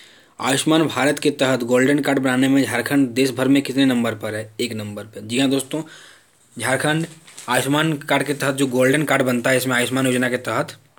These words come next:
उसमें नंबर एक पर है। यह आपका आंकड़ा जो है ये उनतीस जनवरी तक का है। जी हाँ दोस्तों, उनतीस जनवरी तक आपका झारखंड नंबर वन पे है।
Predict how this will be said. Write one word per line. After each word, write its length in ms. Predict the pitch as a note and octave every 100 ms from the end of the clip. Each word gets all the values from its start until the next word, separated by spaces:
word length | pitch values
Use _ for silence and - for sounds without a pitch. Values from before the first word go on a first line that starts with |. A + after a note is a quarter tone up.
| _ - -
उसमें 220 | B2+ C3+
नंबर 400 | B2+ B2 C3+ C3+
एक 160 | A#2+ A#2+
पर 140 | A#2+ A2
है। 120 | A2+
यह 260 | B2+ C3+ - -
आपका 240 | A#2 - C3
आंकड़ा 340 | A#2+ A#2+ C#3
जो 100 | C3+
है 80 | C3
ये 80 | C3+
उनतीस 400 | C#3 C3+ C3 E3
जनवरी 260 | C3+ A#2+ A2+
तक 200 | G#2+ G#2+
का 120 | G#2+
है। 80 | G#2+
जी 120 | A#2+
हाँ 80 | C3+
दोस्तों, 240 | C3 C#3+
उनतीस 360 | C3+ B2+ E3 C3+
जनवरी 320 | B2+ B2+ C3 C3+ -
तक 200 | D3 - - - - - - - - - _
आपका 240 | - A2 B2+
झारखंड 360 | A#2 A#2+ D3 B2+
नंबर 220 | A2+ A#2+
वन 180 | A2+ A2
पे 120 | G#2+
है। 160 | G2+